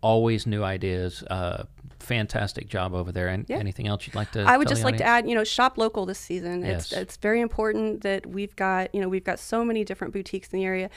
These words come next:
Speaker 2: League City has twenty-four different boutique destinations just in League City. Kemah, Seabrook, Nassau Bay all have the same type of offerings.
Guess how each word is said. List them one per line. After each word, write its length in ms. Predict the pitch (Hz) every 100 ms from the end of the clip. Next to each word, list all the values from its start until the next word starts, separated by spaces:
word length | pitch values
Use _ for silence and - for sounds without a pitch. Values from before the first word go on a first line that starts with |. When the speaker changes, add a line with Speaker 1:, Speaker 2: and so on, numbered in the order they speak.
| - - -
Speaker 2:
League 160 | 220
City 240 | - 233 226
has 200 | 208 -
twenty-four 640 | - 214 220 - 202 196 -
different 480 | - - - 196 185 - - -
boutique 380 | 190 196 - 202
destinations 760 | - 196 190 190 190 202 202 -
just 320 | - 180 -
in 120 | 190
League 160 | 190 185
City. 320 | - 208 202 - - -
Kemah, 340 | - 233 226 214
Seabrook, 400 | - 220 214 202
Nassau 300 | 190 - 190
Bay 200 | 185 185
all 180 | -
have 180 | 180 180
the 80 | 190
same 180 | - 175
type 240 | - 175
of 80 | 180
offerings. 600 | - 170 - 170 190 190